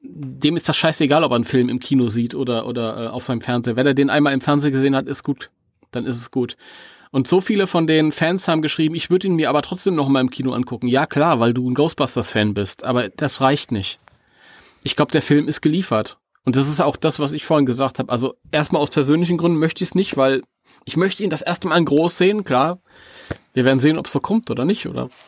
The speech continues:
weiß ich nicht. Aber, äh, ich glaub, der hat dann finanziell im Kino keine Chance. Vielleicht müsste er das auch gar nicht, weil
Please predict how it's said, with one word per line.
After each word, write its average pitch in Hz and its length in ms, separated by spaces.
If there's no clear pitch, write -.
weiß 185 220
ich - 100
nicht. - 180
Aber, 151 340
äh, 117 180
ich - 200
glaub, 143 300
der 147 200
hat 156 140
dann 135 140
finanziell 143 420
im 135 80
Kino 143 260
keine 135 260
Chance. 131 400
Vielleicht 185 500
müsste 202 340
er 135 120
das 139 160
auch 127 180
gar 131 200
nicht, 220 280
weil 156 460